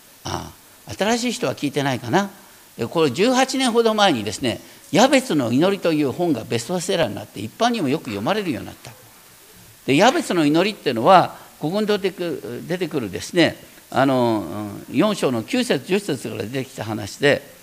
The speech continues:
あの、ヤベツは彼の兄弟たちの中で最も重んじられた。彼の母は、私が痛みのうちにこの子を産んだからといって、彼にヤベツという名をつけた。ヤベツっていうのは、彼は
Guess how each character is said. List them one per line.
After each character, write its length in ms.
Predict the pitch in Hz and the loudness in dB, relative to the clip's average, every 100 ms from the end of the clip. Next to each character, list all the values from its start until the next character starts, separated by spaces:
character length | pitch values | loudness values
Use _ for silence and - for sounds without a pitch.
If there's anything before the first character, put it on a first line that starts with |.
| - - - | -20 -20 -10
あ 80 | - | -2
の、 160 | 123 - - - - | -2 -2 -10 -20 -4
ヤ 200 | 185 247 | 2 4
ベ 140 | 233 | 4
ツ 140 | 147 143 | 2 4
は 300 | 165 131 - - - - | 6 6 2 -16 -20 2
彼 220 | 247 247 | 4 6
の 120 | 156 | 4
兄 140 | - | 4
弟 240 | 196 170 139 | 2 4 2
た 120 | 139 | 0
ち 100 | - | -4
の 100 | 113 | -4
中 220 | 107 110 | -4 -6
で 80 | - | -6
最 400 | 104 135 - 262 | -4 -4 2 4
も 180 | 208 - | 4 2
重 200 | 117 170 | 2 2
ん 60 | 180 | 2
じ 120 | 175 | 4
ら 100 | 147 | 4
れ 80 | 123 | 4
た。 160 | 123 - - - - - - - - - - - - - - - | -2 -16 -20 -20 -20 -20 -20 -20 -20 -20 -20 -20 -20 -20 -20 -2
彼 220 | 226 240 | 2 4
の 140 | 180 | 4
母 220 | 127 135 127 | 0 2 6
は、 260 | 147 - - - - | 6 6 -4 -20 -2
私 380 | 156 226 220 208 | 4 4 4 6
が 80 | |
痛 260 | 175 156 220 | 4 6 4
み 80 | 233 | 6
の 120 | 202 | 2
う 40 | |
ち 140 | 170 160 | 0 -2
に 80 | 139 | 0
こ 120 | 170 | 0
の 100 | 202 | 0
子 100 | 208 | 2
を 80 | 165 | 4
産 120 | 160 | 4
ん 20 | |
だ 100 | 151 | 2
か 80 | 135 | -2
ら 140 | 117 | -4
と 100 | 120 | -4
い 60 | 120 | -6
っ 20 | |
て、 360 | 110 - 175 - | -4 2 4 4
彼 200 | 170 156 | 0 0
に 160 | 110 92 | -2 2
ヤ 160 | 190 | 4
ベ 140 | 254 190 | 4 2
ツ 140 | - | 0
と 120 | 139 | 0
い 120 | 123 | 2
う 160 | 123 92 | 2 0
名 200 | 104 139 | 0 2
を 100 | 151 - | 2 -2
つ 100 | - | -10
け 100 | 120 | -10
た。 100 | 98 - - - - - - | -10 -12 -20 -20 -20 -12 0
ヤ 160 | 208 | 0
ベ 160 | 302 240 | 4 2
ツ 140 | - | 2
っ 20 | 170 | -6
て 220 | - 123 | -6 -6
い 20 | |
う 20 | |
の 140 | 101 120 | -4 2
は、 260 | 165 - - - - - - - | 2 0 -8 -20 -20 -20 -20 -4
彼 280 | 240 277 | 4 6
は 240 | 220 135 | 6 4